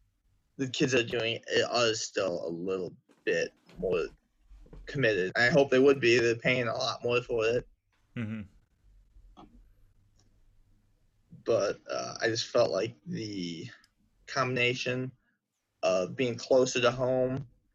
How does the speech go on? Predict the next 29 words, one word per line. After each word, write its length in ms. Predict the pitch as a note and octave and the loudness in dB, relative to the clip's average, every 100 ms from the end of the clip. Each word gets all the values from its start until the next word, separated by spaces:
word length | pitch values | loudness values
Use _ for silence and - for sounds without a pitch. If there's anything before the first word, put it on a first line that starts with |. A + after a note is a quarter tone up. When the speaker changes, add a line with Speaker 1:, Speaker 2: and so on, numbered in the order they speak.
| - - | -14 -4
Speaker 1:
in 100 | C3 | 0
a 40 | B2+ | 2
place 300 | C#3+ C#3 C3+ | 4 4 4
I'm 140 | B2 | 2
already 220 | B2 B2+ B2 | 2 2 0
pretty 320 | - B2+ B2+ | 0 0 0
familiar 440 | B2 B2 B2+ B2 | -4 -2 2 2
with, 260 | B2 B2+ B2+ - | 2 2 0 -4
I 100 | - | -2
was, 380 | A#2+ A#2 A#2 A#2 | 2 2 2 -2
like, 160 | A2+ - - | -6 -8 -12
in 100 | A#2 | -8
La 80 | A2+ | -8
Crosse, 720 | - B2+ B2 B2 E3 - - _ _ _ _ _ _ _ _ _ _ _ _ _ _ _ - | -2 0 2 0 -2 -8 -16 _ _ _ _ _ _ _ _ _ _ _ _ _ _ _ -2
and, 640 | A2 A2+ A2 G2+ G#2 F2+ - - _ - | 0 0 -4 -10 -14 -14 -16 -20 _ -4
uh, 300 | D2+ C2 B1+ | -2 -2 -4
the 80 | - | -2
coaching 360 | B2+ A#2 - | 0 0 -4
staff 360 | - - - - | -6 -6 -6 -8
was 120 | - | -10
just 160 | - - _ _ | -12 -16 _ _
phenomenal. 640 | _ - C2+ C#2+ C2 C2 C#2 | _ -10 -10 -10 -8 -6 -6
I 40 | |
loved 240 | C2 D2+ C#2+ | -4 -2 -2
it. 180 | - A#2+ - _ _ _ _ _ | -2 -6 -20 _ _ _ _ _
Speaker 2:
Who's 180 | B2+ C3+ | -6 -4
your 140 | C3 A#2 | -4 -2
favorite 400 | A#2+ A2+ A2 - | -2 0 -2 -2
coach? 420 | A2 G2 - | -2 -2 -8